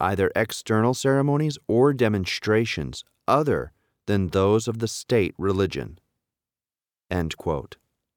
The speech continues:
This very strict non-tolerance of the dissident cults is perfectly justified. On the one hand,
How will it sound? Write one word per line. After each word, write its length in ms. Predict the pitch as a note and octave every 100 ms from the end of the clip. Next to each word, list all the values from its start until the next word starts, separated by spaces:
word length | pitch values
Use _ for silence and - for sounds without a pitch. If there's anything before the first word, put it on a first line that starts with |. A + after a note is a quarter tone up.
| _ _ _ _ _ _ _ _ _ _ _ _ _ _ _ _ -
This 260 | A#2+ D3 -
very 480 | G2 A2 C3 C#3+
strict 580 | G#2 - - A#2+ F2+ - -
non-tolerance 1080 | F2+ F#2+ G#2+ C3+ C#3 A#2 C3 B2 D2 B1 -
of 120 | E2+
the 100 | F#2
dissident 520 | E2 A2+ - G#2 G2
cults 540 | - B2 G2+ - - - _ _ _
is 160 | G#2+ A#2+
perfectly 680 | - - C#3+ C#3+ B2 C3
justified. 760 | A#2+ A#2 C3+ - G#2 D2+ C2 - _ _ _ _ _ _ _ _ _ _ -
On 160 | G#2
the 100 | G#2
one 260 | F#2 A2 E3
hand, 440 | A#2+ D#2+ A#1+ -